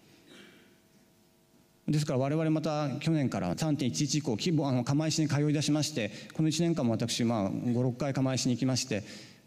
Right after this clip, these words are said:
本当に釜石で希望が復活するか、我々は今後も一緒に、何も役には立ちませんけれども、一緒に釜石の皆さんと考えていこうということで、まあ、またプロジェクトを再開したばかりですが、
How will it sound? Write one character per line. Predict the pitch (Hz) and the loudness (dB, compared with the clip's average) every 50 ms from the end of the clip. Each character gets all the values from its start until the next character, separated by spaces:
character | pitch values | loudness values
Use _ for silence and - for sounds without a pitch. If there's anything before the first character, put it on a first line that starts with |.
| - - _ _ | -20 -20 _ _
本 | - 170 175 | -2 0 2
当 | 190 185 | 2 2
に | 180 175 180 180 - | 2 0 0 -4 -4
釜 | - 151 151 156 151 | -2 0 0 2 2
石 | 143 - | 0 0
で | 156 | 0
希 | 147 - - 139 | -2 0 0 0
望 | 151 143 | 2 2
が | 135 139 | 2 0
復 | 131 - - - | -2 -4 -6 -4
活 | 175 160 - | -2 -2 0
す | - - 160 | 0 0 0
る | 170 | 0
か、 | 170 120 101 - - - - - - - - - - _ - - | 0 -2 -4 -4 -6 -8 -12 -14 -18 -20 -20 -20 -20 _ -6 -2
我 | 139 127 | 0 2
々 | 131 147 151 | 2 2 2
は | 160 156 | 0 0
今 | 143 151 151 147 | 0 2 2 4
後 | 147 | 4
も | 151 | 2
一 | 143 | 2
緒 | - - 156 | 2 2 0
に、 | 135 - - - - - - - - - - - - - - - _ | 0 0 -4 -6 -10 -14 -16 -20 -20 -20 -20 -20 -20 -20 -20 -10 _
何 | - 143 147 175 | -2 0 2 2
も | 190 | 2
役 | 185 185 - 208 | 2 2 2 2
に | 180 | 2
は | 135 | 2
立 | 127 113 | 2 2
ち | 135 | 2
ま | 123 120 | 2 2
せ | 117 139 | 2 2
ん | 127 117 | 2 2
け | 131 | 2
れ | 120 123 | 0 2
ど | 143 165 | 2 2
も、 | 147 120 101 - - - - - - - - - | 2 2 0 0 -4 -8 -12 -16 -16 -20 -8 -4
一 | 151 139 | -2 -2
緒 | - - - 156 | 0 0 0 2
に | 156 165 170 170 | 2 2 2 0
釜 | 165 151 131 131 139 | 0 0 0 0 0
石 | 127 - 139 | 0 0 2
の | |
皆 | 127 135 123 | 2 2 2
さ | 120 | 2
ん | 117 | 0
と | 98 - | 0 0
考 | 117 117 120 120 | 0 0 0 0
え | 120 | 0
て | - 107 | -2 -2
い | |
こ | - - 107 | -2 -2 -2
う | 92 | -2
と | - - | -2 0
い | 101 | 0
う | |
こ | 90 | 0
と | 87 | 2
で、 | 87 | 2
ま | 113 104 - | 0 0 0
あ、 | - | 0
ま | 131 131 | -2 -2
た | - 156 147 156 | -2 -2 -2 -2
プ | 156 160 | -2 0
ロ | 156 143 | 0 0
ジ | 131 | 0
ェ | 123 | 0
ク | - | -2
ト | - 107 | -2 -2
を | - | -2
再 | - 123 120 117 | 0 -2 -2 -2
開 | 131 127 | -2 -2
し | 120 | -2
た | - 117 | -2 -2
ば | 113 131 | -2 -2
か | - 127 110 | -2 -2 -2
り | 95 | 0
で | 87 92 | 0 -2
す | - - 95 | -2 -2 -2
が、 | 117 113 - - | -2 -2 -2 -4